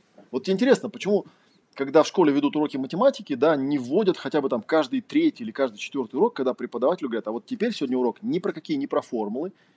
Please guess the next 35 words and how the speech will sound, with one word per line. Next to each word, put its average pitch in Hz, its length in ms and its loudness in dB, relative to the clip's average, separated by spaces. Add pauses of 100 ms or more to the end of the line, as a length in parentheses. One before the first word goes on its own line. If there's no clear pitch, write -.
(120)
ни 135 240 -4
про 139 120 -4
что. - 180 -8 (360)
А 127 100 6
теперь 170 320 4
ты 147 120 -2
будешь, 123 260 -2
об-, 113 140 -6
вот 127 200 -4
ты 139 120 -4
три 151 140 4
урока 143 260 4
провёл, 214 360 2
а 110 80 -6
теперь - 240 2
целый 147 280 4
урок 226 160 6
ты 151 80 -2
будешь 123 160 -4
объяснять, 156 420 0
зачем 190 640 4
это 165 380 0
нужно 110 360 -8 (140)
в 107 60 -16
жизни, 120 340 0 (480)
куда 147 240 12
ты 196 100 0
это 139 140 0
можешь 143 240 0
применить. 123 480 -2 (960)
И 117 60 -4
я 156 180 8
вот 156 120 0
видел, 151 220 2
когда 113 420 2